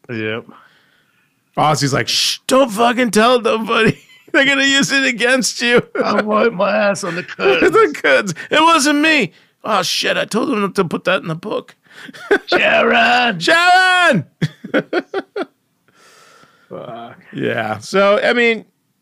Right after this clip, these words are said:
Speaker 2: everybody knows about Ozzy, but it's, he's done so much <laughs> shit in his life.
Speaker 1: Yeah.
Speaker 2: So, such a great character.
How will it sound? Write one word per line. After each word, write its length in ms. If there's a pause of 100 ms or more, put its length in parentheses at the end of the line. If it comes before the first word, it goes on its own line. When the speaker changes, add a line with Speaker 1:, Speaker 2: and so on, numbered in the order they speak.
(400)
Speaker 2:
everybody 320
knows 180
about 200
Ozzy, 560 (420)
but 160
it's, 420
he's 460
done 240
so 200
much 160
<laughs> 0
shit 440
in 80
his 200
life. 640 (560)
Speaker 1:
Yeah. 260 (560)
Speaker 2:
So, 400
such 260
a 40
great 260
character. 600